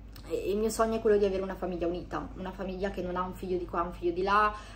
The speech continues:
una famiglia che non è divorziata, una famiglia che non è, cioè, poi non lo so cosa succederà, però il mio sogno è questo comunque. Quindi ho detto di sì perché lo amo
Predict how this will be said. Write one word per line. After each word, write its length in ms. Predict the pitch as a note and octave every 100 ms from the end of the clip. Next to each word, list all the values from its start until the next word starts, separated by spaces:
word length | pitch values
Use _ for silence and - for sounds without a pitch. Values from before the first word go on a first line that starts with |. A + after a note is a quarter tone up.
| -
una 160 | G3
famiglia 360 | F#3 F3+ F3+ F3+
che 120 | F#3
non 140 | F3+ F3+
è 80 |
divorziata, 680 | F3 F3+ F#3 - G3 F3+ F3
una 100 | F3+
famiglia 280 | F3+ F3+ F3+
che 80 | F3+
non 140 | F#3
è, 60 | F3+ F3+ - - -
cioè, 200 | - F3 - -
poi 140 | G#3+
non 100 | G3
lo 80 | E3+
so 220 | E3+ -
cosa 220 | - - F3
succederà, 440 | - - - - - - -
però 420 | G3 F#3 F3+ E3+
il 60 |
mio 100 | F3
sogno 260 | F#3+ F3+ E3+
è 40 |
questo 500 | E3 E3 D#3 - F3
comunque. 640 | E3 E3+ E3 E3 E3 - -
Quindi 600 | - C4+ A#3+ A#3 A3 - -
ho 120 | G3+
detto 220 | G3+ G3+ G3+
di 120 | G3+
sì 180 | - G3
perché 240 | - F3
lo 80 | F#3
amo 440 | D#3+ D#3 F3 C4+